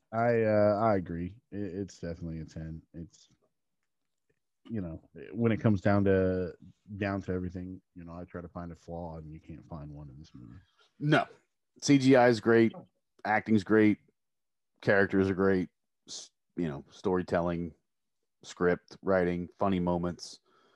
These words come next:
Speaker 2: It has everything that you'd want in a movie, action movie, regular movie, whatever. Like, you can classify it what you want. Comic book movie, it doesn't matter. It's there.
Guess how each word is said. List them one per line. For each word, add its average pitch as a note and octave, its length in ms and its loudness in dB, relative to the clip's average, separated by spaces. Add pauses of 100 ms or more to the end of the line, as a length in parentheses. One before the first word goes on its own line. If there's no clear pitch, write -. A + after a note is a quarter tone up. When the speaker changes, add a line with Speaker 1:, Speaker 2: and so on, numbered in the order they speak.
(520)
Speaker 2:
It G#2 80 -6
has F#2+ 340 2
everything E2 600 -6
that E2 80 -4
you'd F#2 180 -4
want F2+ 300 -2
in F#2 80 -2
a F2+ 40 0
movie, D#2+ 380 -2 (100)
action G#2+ 380 0
movie, F#2 400 0
regular G#2+ 380 4
movie, F2+ 240 -2
whatever. F2 580 2
Like, - 160 -10
you G#2+ 60 -2
can G#2+ 100 -4
classify A#2+ 380 0
it D#2+ 100 0
what G2+ 220 -2
you E2+ 80 -6
want. F#2+ 320 0
Comic G2+ 320 -4
book G2 180 -6
movie, G2 280 0
it - 120 -12
doesn't F#2 240 -2
matter. E2 380 -8
It's - 180 -6
there. E2+ 340 -6